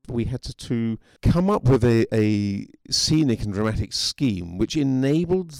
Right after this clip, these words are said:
the, those levels of plot to be introduced very clearly. It was important the audience have an entry point at each level of the storytelling. I said to my team, "Why, why does Marcellina, uh, who has brought Doctor Bartolo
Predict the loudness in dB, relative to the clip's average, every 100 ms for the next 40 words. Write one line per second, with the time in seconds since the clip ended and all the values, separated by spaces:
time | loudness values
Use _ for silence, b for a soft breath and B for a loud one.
0 | -4 -2 0 -4 -2 0 0 -2 -2 0
1 | 0 -2 -6 -6 -4 -2 -4 -4 -14 -18
2 | -20 _ -4 -4 -2 -2 -4 -6 -4 -4
3 | -4 -6 -10 -12 -10 -4 -4 -4 -4 -2
4 | -2 -6 -12 -16 -14 0 2 4 4 4
5 | 2 -2 2 4 4 4 0 -2 -8 -12
6 | -12 -8 -8 -4 -2 -2 -2 -2 -2 -4
7 | -8 -10 -10 -8 -6 -6 -8 -16 -12 -10
8 | -2 0 0 -6 -10 -12 -10 -6 -2 -2
9 | -2 -6 -10 -14 -20 -18 -6 -4 -2 -6
10 | -10 -14 -16 -6 -4 -2 0 0 -2 -2
11 | -2 -2 -2 0 0 0 -2 -4 -2 -2
12 | -6 -14 b b b b _ -2 0 2
13 | 0 0 0 0 -2 -2 -2 0 0 0
14 | 0 -2 -6